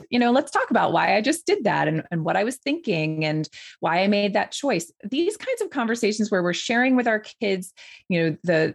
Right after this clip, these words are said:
the decisions we're making as parents, we're talking with them about really gnarly things, like maybe it's race or sexism or pornography or sex.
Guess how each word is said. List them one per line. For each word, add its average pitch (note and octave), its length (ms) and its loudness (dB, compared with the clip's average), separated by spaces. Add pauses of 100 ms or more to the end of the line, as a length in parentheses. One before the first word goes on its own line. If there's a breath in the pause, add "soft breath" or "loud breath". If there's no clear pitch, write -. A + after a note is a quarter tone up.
(120)
the D#3 120 0
decisions A#3 500 2
we're G#3+ 220 4
making G3+ 320 4
as F#3+ 100 -4
parents, E3 480 -2
we're F3+ 220 0
talking G#3+ 440 0
with G#3 120 4
them F#3 140 2
about F3 280 0
really F3+ 260 0
gnarly E3+ 480 0 (120)
things, D#3+ 200 -4
like D#3+ 140 -6
maybe E3 140 2
it's E3 160 -4
race D#3+ 500 -2
or C#3 120 -4
sexism E3 720 -2
or D#3 280 -2 (100)
pornography F3+ 840 0
or E3 60 2
sex. - 400 -4